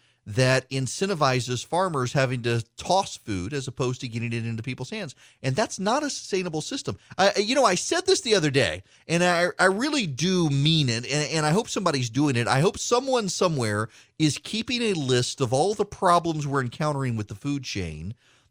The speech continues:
and doing our best to fix those problems so that when we get out of this crisis, we can say, "Okay, here are all the things we know that went wrong,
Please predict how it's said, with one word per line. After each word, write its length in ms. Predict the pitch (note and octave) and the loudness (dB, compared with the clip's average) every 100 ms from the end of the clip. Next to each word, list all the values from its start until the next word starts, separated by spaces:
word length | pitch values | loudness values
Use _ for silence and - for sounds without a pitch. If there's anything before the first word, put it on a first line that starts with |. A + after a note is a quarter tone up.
| - | -6
and 600 | C#3 C3 C3 C3 B2 A2 | -2 0 0 0 -2 -2
doing 360 | C#3 G3 A3 F#3+ | -2 0 0 2
our 220 | D3+ B2+ | 2 0
best 680 | A2 D3+ B2+ A#2 - - - | 0 2 4 2 -2 -6 -4
to 120 | B2 | -6
fix 380 | - E3+ - - | -4 -8 -8 -4
those 320 | C#3 B2 - | -2 -2 -6
problems 840 | - D#3+ C3+ F2+ E2 F#2 A#2 - _ _ _ _ | -4 0 0 -2 -6 -6 -8 -12 _ _ _ _
so 240 | - E3 | -2 0
that 200 | C#3 C#3+ | 4 2
when 240 | B2+ E3+ C4 | 4 2 2
we 140 | C#4 | 0
get 160 | A3 G#3+ | 0 2
out 140 | F#3 | 4
of 100 | E3+ | 2
this 140 | C#3 - | -2 -4
crisis, 880 | - E3+ B2 - F2+ A2+ - - _ _ _ _ _ _ _ - | -2 0 0 -4 -8 -10 -12 -18 _ _ _ _ _ _ _ -8
we 140 | F3 | -4
can 120 | G#3 | -2
say, 220 | F3 F3+ | 0 2
"Okay, 240 | F3 E3+ C3+ | 2 2 0
here 220 | A#2 A#3 | 0 0
are 140 | A#3+ | 0
all 260 | - E3 A#3 | 2 0 0
the 120 | C4 | -2
things 320 | - A#3 A3 | -4 -4 -2
we 200 | F#3+ G3 | -2 -2
know 280 | F3 D#3 E3 | 0 2 2
that 200 | D#3 - | 2 0
went 160 | B2+ C3+ | -4 -4
wrong, 600 | A2 G#2 D2 E2+ B2+ C#3+ | 0 0 0 -6 -8 -10